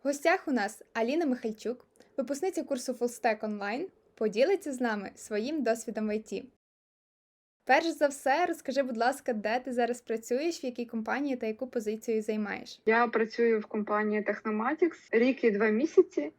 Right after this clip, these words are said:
Speaker 2: розробник. Аплаїлась на, е, фронтенд, да, але так вийшло, що займаюсь всім:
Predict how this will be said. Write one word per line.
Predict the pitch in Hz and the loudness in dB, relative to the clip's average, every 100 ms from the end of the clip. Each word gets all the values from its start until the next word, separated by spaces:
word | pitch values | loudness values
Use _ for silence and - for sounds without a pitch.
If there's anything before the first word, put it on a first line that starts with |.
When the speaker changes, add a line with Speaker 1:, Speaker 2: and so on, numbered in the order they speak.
| - | -6
Speaker 2:
розробник. | 226 262 214 208 202 233 269 - | 0 2 4 4 2 -2 -6 -2
Аплаїлась | - 214 254 262 240 240 - | 0 4 6 6 6 2 0
на, | 220 226 220 214 208 202 | -2 2 2 4 2 0
е, | 196 208 190 190 190 190 - | -2 -4 -2 0 -2 -2 -2
фронтенд, | 226 262 349 349 | 0 4 6 6
да, | 214 180 196 - - _ _ _ _ - | 6 2 -2 -14 -20 _ _ _ _ 2
але | 196 196 240 294 302 285 285 269 240 233 - - | 4 4 4 4 4 2 2 0 0 -2 -4 -4
так | 220 220 | -6 -2
вийшло, | 247 277 - 247 | 0 0 0 -2
що | - 226 233 | 0 0 0
займаюсь | 226 226 220 226 226 220 - - | 4 2 2 0 -2 -4 -6 0
всім: | 202 196 - 214 185 | 2 2 -2 2 4